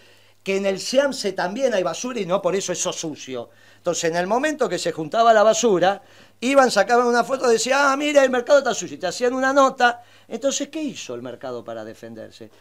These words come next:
Empezó a explicar, como cualquier empresa, que Clarín miente. ¿Y por qué no va a poder decir que Clarín miente o Clarín no miente? Si todos sabemos que Clarín miente. Con la verdad no te me ofende, mira, nadie lo defiende a Clarín.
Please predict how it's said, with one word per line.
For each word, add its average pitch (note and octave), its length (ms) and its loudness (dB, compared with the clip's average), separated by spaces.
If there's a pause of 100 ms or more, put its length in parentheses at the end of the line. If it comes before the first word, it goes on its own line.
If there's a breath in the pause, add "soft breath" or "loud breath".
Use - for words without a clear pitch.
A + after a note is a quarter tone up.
(140)
Empezó A3 400 -2
a - 20 6
explicar, G3+ 400 -2
como C#3 240 -12
cualquier E3 280 -8
empresa, G#3+ 580 -4 (280 soft breath)
que A3 140 -12
Clarín B3+ 340 -8
miente. E3 520 -8
¿Y C#4 100 -4
por D#4 280 -4
qué C#4 180 0
no D3 160 -4
va D3 80 0
a D3 80 -4
poder D#3 260 0
decir E3 240 -4
que D#3+ 100 -6
Clarín D#3 260 -6
miente C3 260 -10
o D3 60 -10
Clarín F#3+ 280 -4
no D#3+ 140 -6
miente? B2 320 -12
Si E3+ 100 -16
todos G3 220 -10
sabemos D3+ 260 -6
que A#2+ 60 -18
Clarín B2 220 -12
miente. G#2+ 340 -16 (320 soft breath)
Con E3 160 -6
la E3+ 100 0
verdad G#3 300 -4
no F#3 100 -6
te C#3+ 120 -8
me C#3+ 180 -8
ofende, A3+ 260 -4
mira, F3 160 -4
nadie A#3 240 -4
lo D#3 80 -6
defiende A2+ 360 -14
a - 20 -20
Clarín. G2+ 260 -20